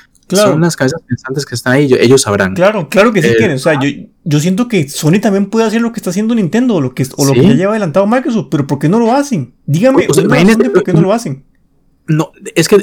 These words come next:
Speaker 2: mm, posiblemente yo lo veo desde este punto de vista. Eh, primero, es, es trabajo invertir dinero, ¿ok? Ellos no quieren invertir ahorita nada, ellos están en una zona de confort, porque como yo siempre lo he dicho,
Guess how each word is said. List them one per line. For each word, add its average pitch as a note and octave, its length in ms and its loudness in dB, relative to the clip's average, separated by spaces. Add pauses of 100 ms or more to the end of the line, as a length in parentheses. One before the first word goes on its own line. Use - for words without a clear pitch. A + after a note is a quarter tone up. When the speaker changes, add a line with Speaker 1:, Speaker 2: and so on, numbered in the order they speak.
Speaker 2:
mm, D#3+ 200 -4 (260)
posiblemente G3+ 840 2
yo E3 200 2
lo F3 100 6
veo F#3 400 2
desde C#3 260 2
este B2+ 180 -2
punto D#3 300 0
de A#2+ 120 4
vista. G#2 340 -4 (800)
Eh, C#3+ 160 0
primero, F3 400 4
es, F3+ 200 2 (100)
es E3+ 120 2
trabajo G3+ 520 4
invertir C#3 600 -2
dinero, A2+ 460 0 (380)
¿ok? C3+ 180 0 (560)
Ellos D#3+ 220 4
no F3+ 100 6
quieren F3 220 2
invertir D3+ 420 2
ahorita C#3 300 -2
nada, A2+ 180 -2
ellos C3+ 280 2
están E3 260 -2
en A#2+ 80 -2
una F3+ 180 4
zona G3 280 6
de G3 100 2
confort, C#3+ 440 2 (420)
porque C3 260 2
como B2+ 220 2
yo C#3 100 4
siempre G3 220 6
lo G#3 140 8
he G#3+ 40 8
dicho, G#3 340 0